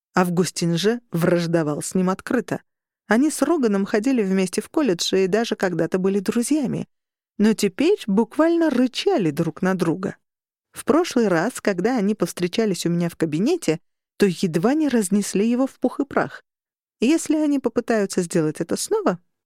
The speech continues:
то горько об этом пожалеют. Леон проскользнул в кабинет худощавой тенью.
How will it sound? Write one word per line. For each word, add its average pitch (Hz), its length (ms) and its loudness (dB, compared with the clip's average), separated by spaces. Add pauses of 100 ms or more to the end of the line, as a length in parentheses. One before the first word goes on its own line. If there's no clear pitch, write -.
(220)
то 302 140 2
горько 320 360 2
об 302 100 0
этом 285 220 -2
пожалеют. 285 640 -2 (1200)
Леон 285 360 4
проскользнул 247 640 0
в - 80 -10
кабинет 214 440 0
худощавой 196 600 0
тенью. 147 500 -6